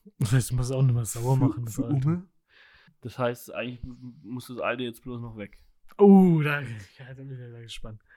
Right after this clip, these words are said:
Speaker 1: Und, hast du schon eine Möglichkeit gefunden, das entsorgen?
Speaker 2: Äh, ja, ja, ich hab da bei verschiedenen Autohäusern jetzt
Speaker 1: Mhm.
Speaker 2: angefragt.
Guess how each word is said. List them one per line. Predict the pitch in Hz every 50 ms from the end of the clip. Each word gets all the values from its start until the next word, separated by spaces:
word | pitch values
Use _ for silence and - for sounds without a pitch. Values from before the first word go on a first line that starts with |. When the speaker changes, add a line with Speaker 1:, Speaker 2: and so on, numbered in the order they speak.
| _ _ _ _ _
Speaker 1:
Und, | - 160 190 226 214
hast | 185 151 143
du | 135
schon | - 151 151
eine | 143 147 151
Möglichkeit | 170 165 165 151 - - 151 139 131
gefunden, | 139 - - 170 170 190 190 175 - -
das | 196 175 175 -
entsorgen? | 160 156 170 165 160 160 160 117
Speaker 2:
Äh, | 123 123 123 123 123 123
ja, | 135
ja, | 143 139 123 117
ich | 107 113
hab | 123 - _
da | - 120 113 110
bei | 107 - 120 110 110 98 95 110
verschiedenen | - - 120 110 - 120 117 110
Autohäusern | - 113 120 123 139 123 131 127 120 123 127 120 120 123
jetzt | 135 127 113 117 113
Speaker 1:
Mhm. | -
Speaker 2:
angefragt. | 117 120 120 113 117 120 120 117 117 - - _